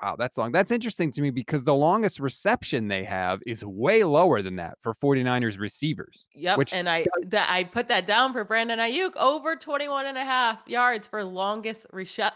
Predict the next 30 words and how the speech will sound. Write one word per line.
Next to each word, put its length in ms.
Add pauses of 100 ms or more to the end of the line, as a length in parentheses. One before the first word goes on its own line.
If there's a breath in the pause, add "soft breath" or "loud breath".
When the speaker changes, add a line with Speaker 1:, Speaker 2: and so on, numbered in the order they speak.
(100)
Speaker 2:
receptions, 640
like, 160 (760 soft breath)
longest 400
reception. 640 (420)
I'm 100
down 400
for 180
that. 260
Like, 180
that's 440
not 280
long 300
at 100
all. 640
Ayuk 300
could 140
do 120
that 160
with 140
a 80
one-yard 560
catch 400
that 120
he 100
takes 360
for 100
twenty-two 480
yards, 380 (380 soft breath)
and 520
he, 480